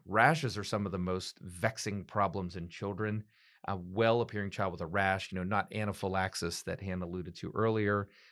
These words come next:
Um, that certainly is appropriate for urgent care. And yeah, cough, cold, sore throat, ear pain, uh, mild urinary pain and concern for urinary tract infection, that can be seen at urgent care. And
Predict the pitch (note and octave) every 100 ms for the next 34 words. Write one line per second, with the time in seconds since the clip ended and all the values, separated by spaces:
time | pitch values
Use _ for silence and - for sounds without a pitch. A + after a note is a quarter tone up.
0 | - F#2 E2+ F#2 - - - G#2 F2 -
1 | F#2+ - - - F2+ F#2+ G2 F2 G#2 G2+
2 | G2 F#2 _ _ _ - A#2+ A2+ - G2+
3 | - - A#2 - - _ - A2 D#2+ -
4 | - E3 D#3+ - - - D#3 D3 C#3+ G2+
5 | F2 E2 F2 _ _ - - - G#2 A#2
6 | A#2 G#2+ A2 G#2+ G#2 G2 G2+ G2+ F#2+ F2+
7 | F#2 - F#2+ - F2+ F2+ E2 F2 G2 F#2
8 | F2 - F2 - F2+ - A2+ - A2 G#2+
9 | _ _ _ - F#2 G#2+ A#2 C3 A#2+ -
10 | A#2+ A2 A2 G#2 A2 - G#2+ G#2+ G#2 -
11 | _ _ _ _ - A#2+